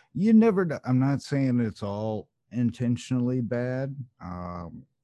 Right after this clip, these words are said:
I would say maybe ten, fifteen, twenty percent max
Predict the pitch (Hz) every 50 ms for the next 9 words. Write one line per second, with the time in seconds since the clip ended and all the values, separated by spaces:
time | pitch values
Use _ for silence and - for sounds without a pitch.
0 | _ _ _ - 107 113 107 104 104 101 92 - - - 117 104 98 101 101 101
1 | 101 98 95 95 92 82 - _ _ _ _ _ _ _ - 95 110 110 110 110
2 | 110 107 98 107 104 104 101 98 95 92 85 71 _ _ _ _ _ _ _ _
3 | _ - - - 135 127 127 123 123 123 120 110 107 - _ _ - 127 107 -
4 | - - 123 113 110 110 107 104 - - - - 113 113 113 110 - - 113 104
5 | - - 123 113 107 98 - 90 107 104 98 95 95 95 101 113 - - - -